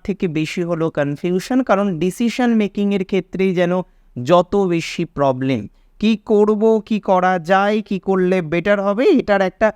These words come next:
সঠিক দিশা পাওয়ার ক্ষেত্রে প্রচুর পরিমাণে সমস্যা কন্যার এখনও রয়েছে। যে কারণে আমি বারবার কন্যা রাশি জাতক জাতিকাদের এর আগেও বলেছি যে রাশিতে যতদিন, আহ, কেতুর অবস্থান থাকবে পূর্ণাঙ্গ মেন্টাল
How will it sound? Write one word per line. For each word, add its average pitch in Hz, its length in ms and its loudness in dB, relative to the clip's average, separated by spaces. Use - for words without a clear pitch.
সঠিক 190 880 -2
দিশা 165 560 -2
পাওয়ার 190 340 4
ক্ষেত্রে 196 540 -2
প্রচুর 214 520 -4
পরিমাণে 190 480 0
সমস্যা 170 560 -2
কন্যার 170 560 -2
এখনও 185 540 -4
রয়েছে। - 480 -10
যে 160 160 0
কারণে 202 360 2
আমি 226 160 2
বারবার 180 400 2
কন্যা 196 320 0
রাশি 190 260 -2
জাতক 180 320 0
জাতিকাদের 180 540 0
এর 180 140 0
আগেও 151 360 0
বলেছি 180 480 -4
যে 160 160 2
রাশিতে 214 800 0
যতদিন, 202 920 0
আহ, 160 140 2
কেতুর 196 420 0
অবস্থান 185 680 0
থাকবে 175 520 -2
পূর্ণাঙ্গ 240 1000 0
মেন্টাল 190 760 -2